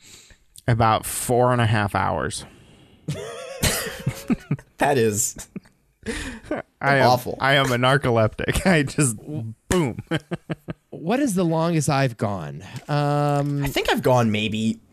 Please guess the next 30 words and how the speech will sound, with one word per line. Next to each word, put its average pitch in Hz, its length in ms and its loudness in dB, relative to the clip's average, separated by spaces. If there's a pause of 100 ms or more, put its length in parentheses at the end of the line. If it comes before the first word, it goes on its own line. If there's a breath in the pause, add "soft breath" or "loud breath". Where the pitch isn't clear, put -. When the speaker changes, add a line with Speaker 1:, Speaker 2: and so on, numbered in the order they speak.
(220)
Speaker 2:
forty, 101 880 -2
well, 127 180 -2
I - 40 4
don't 180 100 4
wanna 185 80 2
say 156 100 0
forty-eight 113 400 2
hours, 120 280 4
maybe, 110 180 0
like, 90 140 -8
thirty-six 95 640 -2
hours. 107 540 0 (500 soft breath)
Speaker 3:
I've 175 100 0
definitely 220 300 2
gone 190 320 2
all 165 260 0
through 170 260 -2
the 156 100 2
night 139 380 2
and 127 160 0
then 117 280 -4 (400)
gone 131 220 0
about 117 180 2
Speaker 2:
Another 110 240 4
Speaker 3:
my 92 40 0
day 85 200 -4
Speaker 2:
day. 82 40 -6
Speaker 3:
again. - 340 -10 (160)
Speaker 2:
Yeah. 110 140 -2
Speaker 3:
Yeah. 104 180 -4